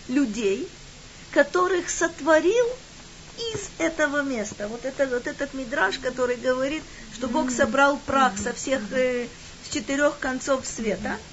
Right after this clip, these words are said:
Speaker 1: Вот в этом месте конкретном, где будет жертвенник,
Speaker 2: Мгм.
Speaker 1: э, мусульмане очень-очень, э, да,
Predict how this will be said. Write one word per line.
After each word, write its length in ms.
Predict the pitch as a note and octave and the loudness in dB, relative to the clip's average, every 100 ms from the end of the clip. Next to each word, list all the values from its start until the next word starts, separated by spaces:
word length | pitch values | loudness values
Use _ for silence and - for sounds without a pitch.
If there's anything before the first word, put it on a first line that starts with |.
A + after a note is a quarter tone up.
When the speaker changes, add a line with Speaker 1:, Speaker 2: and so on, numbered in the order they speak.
| - - | -18 -14
Speaker 1:
Вот 220 | A3+ C#4+ | -4 -4
в 60 | C4+ | 0
этом 340 | E4+ E4+ C#4+ | -2 -2 -4
месте 340 | C#4 C4+ - A#3+ | -2 -4 -4 -6
конкретном, 840 | - C#4 C4 C#4 C4 - G3+ F#3+ - - | -2 -4 -2 -2 -2 -2 -8 -8 -12 -14
где 160 | A3 B3+ | -6 -6
будет 340 | A3+ C4+ B3+ | -4 -4 -6
жертвенник, 600 | G#3+ A#3 G3+ - G#3+ A#3+ - - - - - - - - - - - - - | -4 -4 -4 -6 -8 -8 -10 -16 -18 -16 -16 -16 -18 -18 -20 -20 -20 -18 -16
Speaker 2:
Мгм. 160 | A3 G#3 | -12 -4
Speaker 1:
э, 560 | B3 A#3+ A#3 A#3 A#3 A#3 | -2 0 2 2 2 0
мусульмане 640 | B3+ - B3+ C#4+ C#4 B3+ | -4 -8 -2 -2 0 -2
очень-очень, 720 | B3+ C#4 C4+ B3+ B3 B3 B3 | -2 -4 -4 -6 -8 -8 -8
э, 460 | A#3+ A#3 A#3 A3+ A3+ A3+ A3 | -6 -6 -6 -6 -6 -6 -6
да, 180 | G#3+ G3 | -6 -6